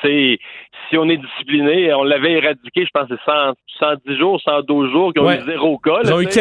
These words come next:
Speaker 2: quelques cas, mais, euh, c'est
Speaker 1: Quel-,
Speaker 2: ça. Eux,
Speaker 1: quelques cas,
Speaker 2: l'objectif,
Speaker 1: mais tu
Speaker 2: c'est
Speaker 1: vois, c'est
Speaker 2: l'éradication, hein.
Speaker 1: Ah oui, c'est ça. Si tu regardes, eux, leur réaction à cette poignée de cas, là, c'est de ramener ça à zéro. C'est comme si ici, on n'a pas cet espoir-là. Mais évidemment, la Nouvelle-Zélande, c'est plus petit que le Québec, c'est une île.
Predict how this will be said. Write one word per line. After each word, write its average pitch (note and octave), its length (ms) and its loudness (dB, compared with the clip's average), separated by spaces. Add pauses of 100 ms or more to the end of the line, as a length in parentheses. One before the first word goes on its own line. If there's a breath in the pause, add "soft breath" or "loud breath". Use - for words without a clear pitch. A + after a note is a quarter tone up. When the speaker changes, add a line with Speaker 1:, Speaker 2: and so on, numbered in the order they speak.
(140)
Speaker 2:
quelques F#3+ 220 0
cas, A#3+ 260 4
mais, D3 240 4
euh, C#3 200 6
c'est D3+ 140 -2
Speaker 1:
Quel-, C#3+ 80 0
Speaker 2:
ça. F3+ 140 4
Eux, - 60 2
Speaker 1:
quelques G#3 160 2
cas, A3+ 40 0
Speaker 2:
l'objectif, F#3+ 440 2
Speaker 1:
mais A#3+ 40 -2
tu - 60 -6
Speaker 2:
c'est - 140 0
Speaker 1:
vois, F3 60 2
c'est F3 100 4
Speaker 2:
l'éradication, D3+ 720 0
hein. - 20 -10 (140)
Speaker 1:
Ah F3+ 100 -2
oui, A3+ 160 2
c'est F#3+ 100 0
ça. F#3 140 0
Si - 100 -18
tu D#3+ 60 -2
regardes, F#3 260 0
eux, G3 120 2
leur E3 200 2
réaction F3 520 0
à E3 140 0
cette - 220 -2
poignée F3 360 2
de - 80 -20 (120)
cas, G#3 140 2
là, F#3 180 2 (100)
c'est D3 80 0
de C#3 60 -2
ramener D3 320 2
ça E3+ 120 2
à C#3 80 -2
zéro. C3+ 380 2 (640 loud breath)
C'est - 140 -2
comme A3 120 0
si - 120 -4 (120)
ici, G#3 280 0
on F#3 80 2
n'a D3+ 140 2
pas F3 160 0
cet - 100 -8 (140)
espoir-là. C#3+ 340 0
Mais A2 80 -2
évidemment, D#3+ 180 0
la A3 60 0
Nouvelle-Zélande, E3+ 600 0
c'est - 80 -4
plus C#3 140 -2
petit - 120 -10
que D#3+ 100 -2
le C#3+ 60 2
Québec, C3+ 400 0 (100)
c'est D#3 80 -2
une D3 120 2
île. F3 360 2